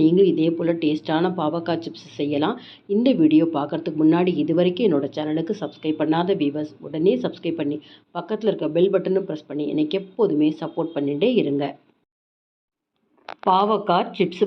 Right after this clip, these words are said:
பார்க்க போறோம். பாவக்காய் அந்த கசப்பு தன்மைலாம் ரொம்பவே உடம்புக்கு நல்லது, எல்லாருக்கும் தெரியும். ஒரு அரை கிலோ நான் பாவக்காய் எடுத்திருக்கேன். இதெல்லாம் பார்த்தீங்கன்னா, சிப்ஸ் கடைகள்ல வேணா கிடைக்கும். மத்தபடி நீங்க ஒரு கல்யாணங்கள்ல கூட இதெல்லாம் சாப்பிட முடியாது. ஏன்னா கசப்பு அப்படிங்கிறப்ப இந்த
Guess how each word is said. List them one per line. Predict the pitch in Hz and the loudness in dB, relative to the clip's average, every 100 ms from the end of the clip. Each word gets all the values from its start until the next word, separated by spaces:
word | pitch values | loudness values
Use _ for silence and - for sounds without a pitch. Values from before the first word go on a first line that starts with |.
| 196 | 0
பார்க்க | 160 170 - | 0 0 0
போறோம். | 151 165 202 196 | 0 2 0 0
பாவக்காய் | 175 170 190 202 202 190 | 2 2 2 0 0 2
அந்த | 180 - | 2 0
கசப்பு | 151 - 208 208 | -2 -2 0 0
தன்மைலாம் | 170 151 147 175 175 | 4 4 4 2 2
ரொம்பவே | 151 175 180 208 | 2 4 4 4
உடம்புக்கு | 160 160 175 180 | 2 2 0 0
நல்லது, | 147 151 175 | 0 2 2
எல்லாருக்கும் | 143 151 151 160 165 | 2 2 0 -2 -2
தெரியும். | 143 147 165 - - _ - | 0 0 0 -4 -20 _ -2
ஒரு | 165 | 0
அரை | 151 170 240 | 2 2 0
கிலோ | 226 185 190 | 0 2 4
நான் | 196 151 | 4 2
பாவக்காய் | 160 160 175 175 151 | 2 2 2 0 -2
எடுத்திருக்கேன். | 143 160 151 160 175 | -2 -2 0 0 2
இதெல்லாம் | 151 156 175 240 | 2 4 2 2
பார்த்தீங்கன்னா, | 170 160 156 175 160 165 | -2 2 2 4 0 -2
சிப்ஸ் | 165 160 - 220 | -6 -6 -2 0
கடைகள்ல | 180 170 156 147 | 2 2 2 2
வேணா | 147 160 | 2 2
கிடைக்கும். | 175 143 147 165 208 - - - - | 0 -2 -2 -2 -2 -4 -14 -16 -10
மத்தபடி | 160 165 180 | -4 0 2
நீங்க | 220 180 | 4 4
ஒரு | 147 147 | 2 0
கல்யாணங்கள்ல | 160 226 240 226 170 151 143 | 0 2 2 2 4 2 2
கூட | 170 | 0
இதெல்லாம் | 208 147 165 | 2 0 0
சாப்பிட | 143 170 180 | -2 -2 0
முடியாது. | 175 156 143 156 | 2 2 2 2
ஏன்னா | 185 202 | 0 0
கசப்பு | 165 - 214 214 | -4 -2 -2 0
அப்படிங்கிறப்ப | 202 165 165 160 - | 0 2 0 0 -2
இந்த | 196 | -2